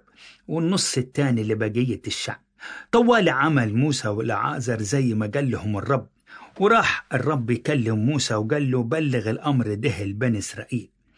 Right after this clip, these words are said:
قل لهم: راح تدخلوا أرض كنعان اللي راح تكون ملك ليكم." وراح الرب وحدد ليهم المكان من الشرق ومن الغرب، وقال لموسى: "خلي يشوع ابن نون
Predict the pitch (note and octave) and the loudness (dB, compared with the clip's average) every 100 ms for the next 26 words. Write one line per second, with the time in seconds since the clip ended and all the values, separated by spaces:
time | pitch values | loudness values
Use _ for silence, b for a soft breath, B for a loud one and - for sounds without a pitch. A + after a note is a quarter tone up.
0 | B B B B E3 A#3+ G#3 E3 E3 E3 | B B B B 2 4 6 4 2 -2
1 | _ _ _ _ D#3+ F3 A#2 - F3 - | _ _ _ _ 0 0 0 0 -2 -2
2 | - A#2+ B2+ - C#3 A2+ A2+ A2 G#2+ C3+ | 0 0 -2 -4 -4 -4 -4 -2 -2 0
3 | D3+ - b b b - A#2 A#2 B2 D3+ | -2 -4 b b b -6 -2 0 2 0
4 | - - - - D#3 D3 B2+ _ b b | -4 -8 -10 -8 -8 -8 -12 _ b b
5 | - E3 C#3+ - A2+ D3 C#3 - - _ | -2 0 -2 -2 0 0 -2 -6 -20 _
6 | B B - G#3+ F3+ - A2+ D3 B2 A#2 | B B 2 2 4 0 0 -2 -2 -2
7 | A2 - C3+ A2 G2+ G#2 C#3+ G#2 G2+ G2+ | -2 -2 -4 -4 -4 -2 -4 -4 -4 -4
8 | G#2 G2 C3+ B2+ - _ b - C3+ A#2+ | -4 -4 -4 -4 -6 _ b -4 0 2
9 | - - D#3+ A#2+ A2 A2 G#2+ G#2+ G#2 - | 0 0 0 -2 -2 -2 0 0 0 0
10 | C#3 G#2+ - b b D3+ D3+ F#3+ C#3+ C3 | -2 -4 -18 b b 0 2 2 2 2
11 | D#3+ D3 - A2+ - E3+ B2+ A#2 G#2 - | 2 0 0 -2 -2 0 0 0 0 0
12 | G#2 A2 G#2+ A2 G#2 B2 C#3+ | 0 0 -2 -4 -2 -2 -4